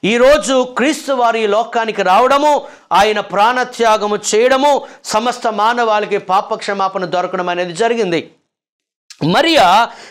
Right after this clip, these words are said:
దేవుని మాటకు విధేయత చూపించింది.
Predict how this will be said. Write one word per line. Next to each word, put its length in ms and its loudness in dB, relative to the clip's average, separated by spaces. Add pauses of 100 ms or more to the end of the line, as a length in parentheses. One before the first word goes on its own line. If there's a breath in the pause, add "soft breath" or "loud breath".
(100)
దేవుని 540 2
మాటకు 680 2
విధేయత 880 -2
చూపించింది. 720 -2